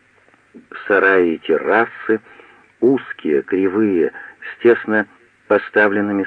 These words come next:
скамьями и столами, обнесённые решёткой, кое-как подчиненной проволокой, начинали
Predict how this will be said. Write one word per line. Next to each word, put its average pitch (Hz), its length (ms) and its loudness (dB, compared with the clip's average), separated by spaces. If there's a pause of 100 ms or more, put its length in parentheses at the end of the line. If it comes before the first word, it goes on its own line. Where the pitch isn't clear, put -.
скамьями 92 600 2
и 80 60 -6 (100)
столами, 87 580 0 (400)
обнесённые 104 720 2
решёткой, 123 680 0 (400)
кое-как 110 640 4 (300)
подчиненной 104 840 0
проволокой, 107 840 2 (560)
начинали 156 680 2